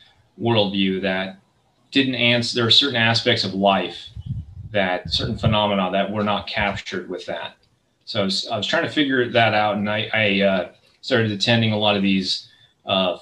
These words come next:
philosophy discussions, and a lot of it came out from that. I'm also, also working in, uh, uh, uh,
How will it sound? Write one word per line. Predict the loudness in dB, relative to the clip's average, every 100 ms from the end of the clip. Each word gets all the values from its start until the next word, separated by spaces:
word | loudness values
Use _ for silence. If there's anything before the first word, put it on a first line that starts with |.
| -8
philosophy | 2 2 2 -2
discussions, | -2 0 2 0 0 -6 -8 -10 -12 -14 _ _ _
and | -2 0 0 0
a | 2
lot | 4 4
of | 2
it | 0
came | 2 4
out | 4 2 -2 -4
from | -2 0
that. | -2 -2 -12 -20 _ _ _ _ -4
I'm | 0
also, | 0 0
also | 2 2 6 6
working | 6 2 2
in, | 2 4
uh, | 4 4 2 -2
uh, | 2
uh, | 2 2 0 0 2 2